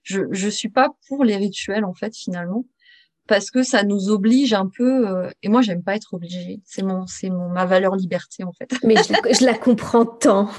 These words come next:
Speaker 2: <laughs> je la comprends tant. <laughs>
Speaker 1: Et, et, et je pense que c'est même difficile pour énormément de personnes de se mettre justement ces rituels. Ils vont le faire pendant un temps et après ils vont passer à autre chose parce que ça va, ça va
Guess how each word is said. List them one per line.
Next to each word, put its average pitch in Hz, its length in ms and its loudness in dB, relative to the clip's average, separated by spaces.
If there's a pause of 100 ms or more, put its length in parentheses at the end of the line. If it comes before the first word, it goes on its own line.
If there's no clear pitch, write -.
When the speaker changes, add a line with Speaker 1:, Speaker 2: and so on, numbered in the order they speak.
Speaker 2:
<laughs> 415 140 4
je 294 240 6
la 277 140 4
comprends 226 520 2
tant. 196 440 -2
<laughs> - 60 -12 (1900)
Speaker 1:
Et, 220 100 2
et, 233 360 0
et 247 40 6
je 226 100 2
pense 480 220 0
que 311 80 0
c'est 240 240 4
même 226 260 6
difficile 254 480 0
pour 240 280 2
énormément 254 480 6
de 269 80 2
personnes 226 600 -2 (140)
de 185 200 -4
se 208 140 -10
mettre 254 360 2
justement 208 400 -2
ces 240 180 -6
rituels. 190 460 -4
Ils 226 100 4
vont 208 120 4
le 214 40 4
faire 262 260 0
pendant 208 280 2
un 190 120 0
temps 311 220 -6 (800)
et 214 100 4
après 185 280 2 (100)
ils 294 40 2
vont 220 120 4
passer 233 260 2
à 233 40 6
autre 233 100 0
chose 440 180 -2
parce 254 160 -2
que 220 100 -6
ça 202 180 0
va, 185 320 -2
ça - 400 -6
va 185 240 0